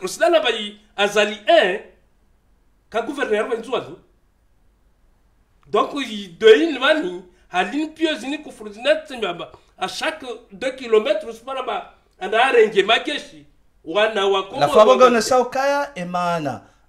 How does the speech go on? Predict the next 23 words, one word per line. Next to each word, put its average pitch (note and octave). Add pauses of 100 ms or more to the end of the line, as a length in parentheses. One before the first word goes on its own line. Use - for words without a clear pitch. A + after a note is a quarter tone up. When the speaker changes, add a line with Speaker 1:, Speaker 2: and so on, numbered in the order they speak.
Speaker 2:
Azali F#3+
ya G#3+
lo G#3+
bien G3
hula, C#4+ (540)
aningena C#3
mwandwa C3
hae, C4+ (260)
ya B2
warumi G#3+
yao, C3 (100)
no? A3 (220)
Speaker 1:
Awanu D4
nu G3+
wa D#3+
swafaru, C4
mia D#3+
bien D#4
entendu. E4
Speaker 2:
E E3+
wanu C#4
wandu G3
dawa, E3+